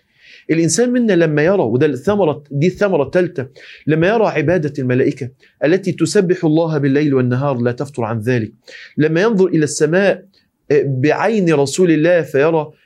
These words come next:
أنه لا يوجد في السماء موضع شبر إلا وفيه ملك راكع أو ساجد أو قائم بين يدي الله عز وجل. الإنسان منا لما يعلم أن هذه الملائكة وهي تخشى الله سبحانه وتعالى، هذه الملائكة التي مفتورة على التسبيح والتحميد ليل نهار،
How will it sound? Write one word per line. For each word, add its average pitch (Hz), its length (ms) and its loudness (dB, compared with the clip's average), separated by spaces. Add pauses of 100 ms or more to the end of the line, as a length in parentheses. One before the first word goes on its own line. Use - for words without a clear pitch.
(140)
أنه 160 280 2
لا 156 60 2
يوجد 160 300 2
في - 60 -12
السماء 147 360 -2
موضع 143 260 0
شبر 143 260 -2
إلا 143 200 2
وفيه 139 260 0
ملك 151 280 -2
راكع 151 400 -2
أو 131 60 0
ساجد 135 380 -2
أو 123 100 0
قائم 139 340 -2
بين 123 220 0
يدي 127 220 -2
الله 120 140 -2
عز 110 280 -6
وجل. 110 360 -2 (420)
الإنسان 160 380 0
منا 220 160 2
لما 170 260 2
يعلم 180 260 0
أن 143 120 -2
هذه 165 240 2
الملائكة 147 560 0
وهي 143 200 0
تخشى 143 340 -4
الله 147 200 0
سبحانه 143 480 -6
وتعالى، 139 440 -4 (340)
هذه 208 240 0
الملائكة 170 400 0
التي 175 200 0
مفتورة 175 360 0
على 147 160 0
التسبيح 147 500 -4
والتحميد 147 800 -2
ليل 156 600 0
نهار، 160 440 -2